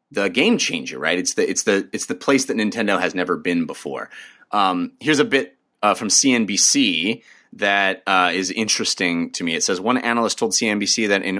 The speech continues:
order for Nintendo to really reap the benefits of the free-to-play game's extraordinary success, there had to be a turnover rate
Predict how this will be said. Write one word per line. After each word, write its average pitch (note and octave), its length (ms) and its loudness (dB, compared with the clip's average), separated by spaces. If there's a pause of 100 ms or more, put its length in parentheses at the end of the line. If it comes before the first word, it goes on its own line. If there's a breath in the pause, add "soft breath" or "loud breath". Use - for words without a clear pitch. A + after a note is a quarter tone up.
order C3 240 2
for A#2+ 200 0
Nintendo G#2 640 0
to F#2+ 140 -6
really D3+ 400 2
reap D3 260 2
the D3 60 2
benefits A2+ 520 0
of E2 120 -12
the E2+ 40 -10
free-to-play A#2+ 540 0
game's F#2+ 340 2
extraordinary F#2+ 600 0
success, - 680 2 (380 loud breath)
there - 160 -4
had B2 220 0
to F#3+ 60 -2
be F3 140 0
a D#3 40 2
turnover D#3 520 2
rate G2+ 380 2